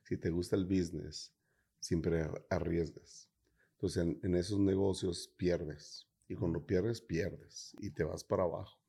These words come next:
Y a mí me ha pasado de estar bien, mucha gente me criticaba por ser aborazado,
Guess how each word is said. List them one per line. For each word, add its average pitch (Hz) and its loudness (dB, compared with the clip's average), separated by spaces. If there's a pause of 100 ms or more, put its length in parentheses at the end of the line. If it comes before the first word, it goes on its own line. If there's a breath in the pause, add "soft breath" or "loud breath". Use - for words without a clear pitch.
Y 95 0
a 87 2
mí 85 4
me 90 6
ha 85 -2
pasado 85 -2 (420)
de 90 0
estar 95 2
bien, 95 2 (1080)
mucha 98 -2
gente 92 2
me 90 2
criticaba 82 -2
por 76 -6
ser 80 0
aborazado, 95 0